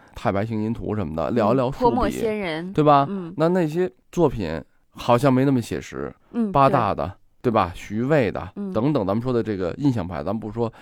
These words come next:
Speaker 1: 以前的那海西坦夜宴图啊等等，《清明上河图》那种写实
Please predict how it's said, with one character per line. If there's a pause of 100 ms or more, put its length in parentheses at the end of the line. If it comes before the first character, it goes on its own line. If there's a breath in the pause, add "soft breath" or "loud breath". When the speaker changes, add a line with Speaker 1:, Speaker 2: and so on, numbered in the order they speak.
(120)
Speaker 1:
以
前
的
那
海
西
坦
夜
宴
图
啊
等
等，
《清
明
上
河
图》 (440 loud breath)
那
种
写
实